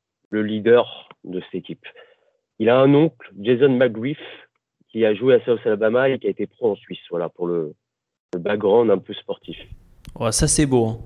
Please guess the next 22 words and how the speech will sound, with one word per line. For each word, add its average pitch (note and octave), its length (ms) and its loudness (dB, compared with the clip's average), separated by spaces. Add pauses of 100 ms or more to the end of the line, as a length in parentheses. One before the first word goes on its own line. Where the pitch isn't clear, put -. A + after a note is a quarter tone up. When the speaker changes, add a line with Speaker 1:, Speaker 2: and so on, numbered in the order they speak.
Speaker 2:
Fallait A#2+ 220 -4
le A#2 80 -10
trouver, B2+ 360 -4
l'oncle A#2 360 -6
qui - 120 -4
a A#2 60 2
joué A#2 160 -4
en A#2+ 100 -2
Suisse. A#2 340 -6
Tu - 120 -14
sais - 120 -4
dans C#3 120 -2
quelle C3+ 200 -4
ville C#3+ 220 -4
de C3 100 -4
Suisse E3+ 360 -10
ou C3+ 60 -16
pas ? B2+ 300 -14
Speaker 1:
Ah, B2+ 160 2
je - 340 -12
peux B2+ 100 -2
trouver. G2 300 -6